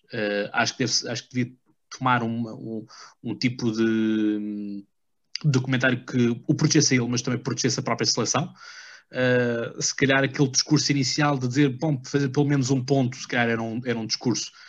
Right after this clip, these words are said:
eh, mais, eh, coerente e que, lá está, eh, não me permitiria isto, porque nós agora estamos aqui a criticar, estamos a fazer chacota na Itália, mas também estamos a, a chacotear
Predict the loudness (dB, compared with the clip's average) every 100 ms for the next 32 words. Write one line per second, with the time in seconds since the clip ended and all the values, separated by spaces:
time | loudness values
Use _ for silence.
0 | -20 -12 -6 -4 -4 -8 -12 _ -10 -2
1 | 2 4 4 2 -2 -4 -4 -6 -8 -4
2 | 0 4 4 4 0 -8 -4 -4 -4 -4
3 | -4 -4 _ _ -14 -14 -14 _ _ -2
4 | -2 0 0 0 2 2 2 -2 -16 -20
5 | _ -4 -2 2 2 2 2 0 0 0
6 | -2 0 0 0 2 0 -2 -6 -6 -2
7 | -2 0 0 -2 -2 -2 -2 0 0 2
8 | 0 -2 -2 0 0 0 0 0 -2 0
9 | -2 -2 -2 0 0